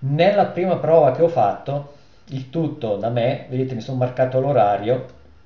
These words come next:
da quando, diciamo, tutto sembra fermo, erano dieci minuti alle cinque,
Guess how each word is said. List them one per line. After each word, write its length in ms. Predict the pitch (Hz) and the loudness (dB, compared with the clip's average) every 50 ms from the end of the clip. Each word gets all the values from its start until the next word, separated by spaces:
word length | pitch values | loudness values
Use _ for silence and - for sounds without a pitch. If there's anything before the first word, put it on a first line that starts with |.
| _ _ _ _ _ _ _ | _ _ _ _ _ _ _
da 220 | - - 143 135 131 | -14 -8 -6 -6 -4
quando, 760 | 127 151 143 147 151 147 156 156 160 160 165 - - - - - | -2 0 0 0 0 2 2 4 4 4 2 -2 -10 -16 -20 -16
diciamo, 400 | 147 127 120 127 143 143 143 139 | -14 -12 -8 -6 -4 -4 -4 -4
tutto 260 | - 175 175 - 143 | -4 -6 -6 -6 -8
sembra 340 | - - 147 147 143 143 143 | -6 -4 -4 -2 0 -2 -2
fermo, 680 | - 147 135 123 113 113 120 131 156 - - - - - - - - _ - - _ _ - - - - _ - - | -2 -2 -2 -2 -2 0 -2 -2 -4 -4 -8 -16 -20 -20 -20 -20 -20 _ -20 -20 _ _ -20 -20 -20 -20 _ -20 -12
erano 600 | - 143 147 151 143 135 120 120 120 117 110 - - | -4 0 2 2 2 2 2 0 -2 -2 -4 -8 -10
dieci 300 | 123 127 143 143 - 156 | -8 -6 -6 -6 -6 -6
minuti 800 | 143 139 131 131 151 151 143 - - 110 101 101 95 - - - - - | -4 -4 -2 -2 -2 -2 -4 -6 -8 -10 -10 -10 -12 -14 -16 -20 -18 -14
alle 260 | - 120 113 113 110 | -12 -10 -10 -10 -10
cinque, 720 | - - 127 127 123 113 - - 143 165 190 - - - | -8 -6 -4 -2 -2 -4 -4 0 0 0 0 0 -6 -14